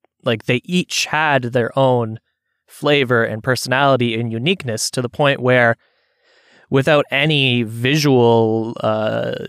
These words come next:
accompaniment, even without that, it was very easy to know who was who, where the conversation was going, even though you d-, juggled, what, like, four,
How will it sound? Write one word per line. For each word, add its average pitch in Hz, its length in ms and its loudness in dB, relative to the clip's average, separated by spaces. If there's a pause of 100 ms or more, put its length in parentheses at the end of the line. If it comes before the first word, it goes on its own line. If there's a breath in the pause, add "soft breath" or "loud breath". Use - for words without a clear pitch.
(520)
accompaniment, 117 800 -4 (640 soft breath)
even 147 220 0
without 147 300 0
that, 117 260 0
it 123 80 0
was 120 220 -4 (140)
very 139 520 2
easy 131 460 0
to 123 100 -6
know 110 220 -2
who 143 180 2
was 151 200 2
who, 143 380 2 (340)
where 143 220 0
the 139 80 0
conversation 135 600 -2
was 117 160 -6
going, 117 400 0
even 135 260 -2
though 139 260 4
you 117 400 -6 (200)
d-, - 100 -14 (120)
juggled, 117 300 -2
what, 123 200 0
like, 98 180 -12
four, 127 520 0